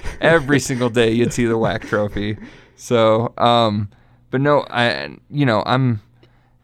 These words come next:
Speaker 2: I, I'm someone that gets caught up on the minutia, right? Like, you're talking to a guy who hung his career on being really good at predicting the second round of the N B A draft. <laughs> You know, not the first. I want the guys that fall through the cracks.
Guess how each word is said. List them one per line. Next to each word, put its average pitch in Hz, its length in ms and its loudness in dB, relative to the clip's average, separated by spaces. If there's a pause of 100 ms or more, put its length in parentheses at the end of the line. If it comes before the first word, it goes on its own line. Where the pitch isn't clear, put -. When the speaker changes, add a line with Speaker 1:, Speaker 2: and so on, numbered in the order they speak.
(420)
Speaker 2:
I, 135 240 0
I'm 143 220 0
someone 120 320 0
that 98 120 -2
gets 101 320 -4
caught 101 280 -2
up 95 240 -2
on 90 420 -4
the 90 100 -8
minutia, 95 460 -4
right? 95 320 -2
Like, 104 280 -4 (600)
you're 110 80 -14
talking 107 280 0
to 98 80 0
a 95 60 -4
guy 98 180 0
who 104 160 -2
hung 101 220 -4
his 101 120 -6
career 107 520 -4
on 95 460 -8
being 104 280 -6
really 98 280 -6
good - 160 -6
at - 100 -10
predicting 101 680 -10
the 107 80 -10
second - 380 -10
round 107 260 -8
of 107 80 -16
the 107 140 -8
N 110 80 -8
B 98 140 -6
A 104 40 -8
draft. 139 840 -2
<laughs> - 20 -
You 180 160 2
know, 135 160 2
not 202 240 2
the 202 60 0
first. 107 420 -2 (260)
I - 80 2
want 190 160 2
the 170 60 2
guys 151 220 4
that 143 100 0
fall 143 140 4
through 120 180 -4
the 110 80 -4
cracks. 101 420 -2